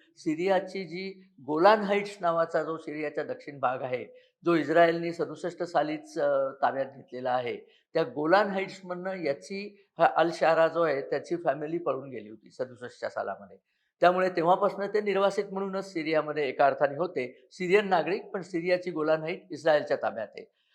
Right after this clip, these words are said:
आणि परवाच नेतान्याहूंनी सांगितले की गोलानी हाईट ही, गोलान हाईट ही तह आयात आमच्याकडेच राहणार आहे, आम्ही काही ती परत देणार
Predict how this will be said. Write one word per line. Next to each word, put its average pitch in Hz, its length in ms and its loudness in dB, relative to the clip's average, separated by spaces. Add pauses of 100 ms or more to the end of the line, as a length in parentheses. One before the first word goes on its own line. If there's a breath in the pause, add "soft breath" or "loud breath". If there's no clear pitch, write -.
(100)
आणि 180 200 0
परवाच 185 440 4
नेतान्याहूंनी 170 540 -2
सांगितले 156 440 -8
की 147 140 -10
गोलानी 151 440 -4
हाईट 151 240 -8
ही, 160 400 -10 (220)
गोलान 151 340 2
हाईट 147 360 -2
ही 156 180 -6
तह 139 220 4
आयात 147 340 2
आमच्याकडेच 135 480 -4
राहणार 123 320 -4
आहे, - 380 -8
आम्ही 143 180 -4
काही 147 160 -6
ती 151 120 -12
परत 127 260 -4
देणार 110 300 -12